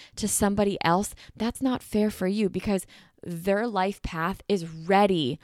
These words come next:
for the job. It's ready for the relationship. It's ready for the body that you want. It's ready for all these sorts of things for their life, but you're not there yet. And we're all in our different seasons of life, and the universe has a plan for us. So we can't be going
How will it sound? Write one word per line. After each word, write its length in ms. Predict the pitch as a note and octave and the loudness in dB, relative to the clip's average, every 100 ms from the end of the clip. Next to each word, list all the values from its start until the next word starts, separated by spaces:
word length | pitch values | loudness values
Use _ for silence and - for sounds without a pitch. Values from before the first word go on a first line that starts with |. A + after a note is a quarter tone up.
| - - | -18 -20
for 540 | - F#3 E3+ D#3+ D#3+ - _ | 0 4 6 4 2 -8 _
the 80 | F3+ | -10
job. 480 | E3+ F#3 D#3+ C#3+ D#3+ | -2 0 0 0 -2
It's 140 | - | -6
ready 400 | F3 F3+ G3+ G#3+ | -4 0 0 0
for 160 | G3+ F#3 | 0 2
the 100 | E3 | 2
relationship. 580 | D3+ D3 D#3 D3+ D#3+ F3+ | 0 -2 -6 -8 -4 -4
It's 140 | - | -6
ready 420 | F3 E3 G3 G#3 | -10 -4 -4 -2
for 160 | G#3 F3 | -4 -4
the 100 | E3+ | -2
body 340 | D#3+ D3+ D3+ | 0 0 0
that 140 | D3+ - | -2 -2
you 120 | D3+ | -4
want. 260 | D3 C#3+ - | -2 -4 -4
It's 120 | F#3 | -6
ready 340 | F#3+ G#3+ A3+ | 0 0 0
for 180 | A3 G#3 - | -4 -8 -2
all 200 | G#3+ A#3 | 0 0
these 160 | A3+ | -2
sorts 160 | G3 G3 | -6 -10
of 60 | |
things 220 | - A#3 - | -8 -8 -6
for 140 | F3 | -4
their 180 | E3+ E3 | -2 -2
life, 300 | G#3 C4+ - - - - - | 0 -2 -4 -16 -20 -20 0
but 160 | A#3 - | 0 0
you're 280 | F#3 G#3+ A#3+ | -4 -4 -2
not 340 | A3 - F3+ | -2 -4 -4
there 220 | G3 C#4+ | -2 0
yet. 360 | B3 - - - - _ _ - | -2 -4 -8 -10 -20 _ _ -6
And 380 | G#3 G3 F#3 | -4 -4 -4
we're 140 | G3+ G3 | -6 -4
all 240 | G3 G#3+ C4 | -4 -2 0
in 120 | B3 | -2
our 140 | G3+ | -4
different 360 | G3 F#3+ F#3+ - | -4 -6 -8 -8
seasons 440 | - F#3+ F3 E3 | -6 -6 -6 -6
of 160 | D#3+ D#3+ | -6 -2
life, 240 | F#3+ G#3 | -2 -2
and 80 | F#3 | -4
the 60 | F3+ | -4
universe 400 | A#3 B3+ A3 - | -4 -4 -6 -10
has 400 | - F3 F3 - | -8 -4 -4 -4
a 60 | - | -12
plan 480 | - - E3+ E3+ E3+ | -12 -8 -6 -6 -8
for 300 | D3 C#3 - | -4 -4 -4
us. 320 | B2+ - - - - - | -8 -10 -14 -16 -20 -16
So 220 | - G#3+ | -4 0
we 160 | G#3 A#3 | 0 -2
can't 420 | - G3+ B3 D4 | -6 -4 -2 -2
be 120 | B3 | -6
going 360 | G3+ F3+ G3 | -4 -4 -4